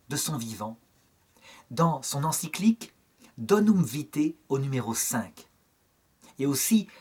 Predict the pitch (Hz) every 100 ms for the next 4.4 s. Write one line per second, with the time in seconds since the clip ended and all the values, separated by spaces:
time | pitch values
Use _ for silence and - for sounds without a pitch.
0 | - 135 123 147 233 233 156 131 175 -
1 | - _ - - 151 - 196 190 - _
2 | 196 185 180 135 139 127 131 117 113 113
3 | - - _ _ - - 113 147 165 131
4 | 127 113 165 165